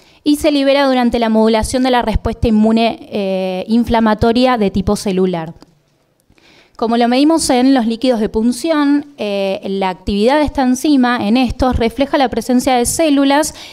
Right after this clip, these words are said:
y principalmente de linfocitos T activados. Es de considerar que la elevación de esta enzima, eh, no es específica, ¿sí? Se presenta tanto en infecciones, neoplasias,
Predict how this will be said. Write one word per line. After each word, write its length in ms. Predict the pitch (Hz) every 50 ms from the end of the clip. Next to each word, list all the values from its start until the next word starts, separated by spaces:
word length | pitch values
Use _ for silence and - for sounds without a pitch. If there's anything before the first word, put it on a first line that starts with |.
| - - _
y 140 | - 294 294
principalmente 960 | - - 294 269 - 269 220 - 262 262 262 262 262 262 262 262 277 262 247
de 140 | 240 233 233
linfocitos 760 | 240 247 240 - 240 220 - 226 214 - 240 202 - - _
T 220 | - 226 226 233 - -
activados. 960 | 220 202 - - - 196 190 180 175 170 170 165 160 156 147 - - - - _ _ _ _ _ _ _ _ _ _ _ _ _ _ _ _ _ _ _ _ _ _ _ _ _ _ _ _ _ _ - - - - _ _ _ _ _ _ _ -
Es 260 | 247 254 285 - -
de 160 | - 254 247
considerar 800 | - 233 220 226 220 - 254 254 262 285 320 330 320 302 302 -
que 120 | - 247
la 120 | 240 233
elevación 420 | 220 214 208 202 190 - - 247 247
de 80 | 254
esta 220 | 247 240 - 262 240
enzima, 640 | 254 262 247 - 320 294 302 285 262 269 277 269 269 -
eh, 280 | 247 220 226 240 240 233 233
no 200 | 240 262 285 311
es 220 | 285 247 202 -
específica, 720 | 220 185 - - 196 196 - 202 185 - 196 - 196 190
¿sí? 220 | 196 196 - 240 240
Se 160 | - 254 226
presenta 600 | 240 226 233 233 - 269 269 269 269 285 277 254
tanto 520 | - - 220 208 208 202 190 190 180 180 -
en 140 | 202 196 208
infecciones, 960 | 214 214 - 240 226 - - - 302 311 302 285 285 285 285 294 302 294 - _
neoplasias, 1000 | - 226 220 220 220 - 262 269 262 262 247 - - - 247 247 254 254 254 -